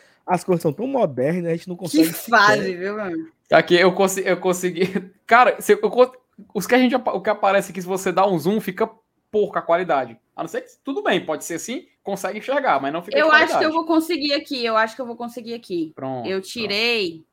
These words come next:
Speaker 2: ah, agora deu certo. É porque eu vou, eu vou compartilhar o Google Agenda mesmo, mas é porque eu botei aqui na do Glória que não tem as minhas coisas, né? Aí a
Speaker 3: Show.
Speaker 2: gente faz o do Glória que não tem, a gente não usa Google Calendar.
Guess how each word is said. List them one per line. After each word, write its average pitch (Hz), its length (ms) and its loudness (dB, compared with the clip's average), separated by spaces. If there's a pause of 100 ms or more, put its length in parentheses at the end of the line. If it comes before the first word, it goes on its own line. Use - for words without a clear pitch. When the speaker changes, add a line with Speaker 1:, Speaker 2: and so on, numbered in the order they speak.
(100)
Speaker 2:
ah, 175 280 0
agora 185 260 -4
deu 226 140 -6
certo. 175 440 -8
É 196 80 -8
porque 233 600 -10 (280)
eu 226 120 -4
vou, 262 220 2
eu 240 140 -2
vou 240 140 -8
compartilhar 233 440 -2
o 233 60 -6
Google 240 200 -2
Agenda 196 400 -2
mesmo, 175 420 -10 (760)
mas 190 320 -4
é 196 120 -2
porque 208 440 -12
eu 202 420 -4
botei 202 320 -8
aqui 202 180 -12
na 196 120 -4
do 208 120 -8
Glória 185 280 -2
que 196 80 -14
não 196 140 -10
tem 202 380 -10
as 196 160 -10
minhas 208 220 -12
coisas, 160 240 -16
né? 254 220 -12 (200)
Aí 170 640 -8
a 196 40 -8
Speaker 3:
Show. 185 80 -10
Speaker 2:
gente 190 240 -14
faz 180 240 -8
o 180 60 -18
do 185 140 -16
Glória 185 260 -8
que 196 120 -18
não 196 140 -10
tem, 196 440 -12
a 175 60 -10
gente 165 220 -20
não 185 120 -10
usa 175 240 -14
Google 165 300 -12
Calendar. 185 500 -12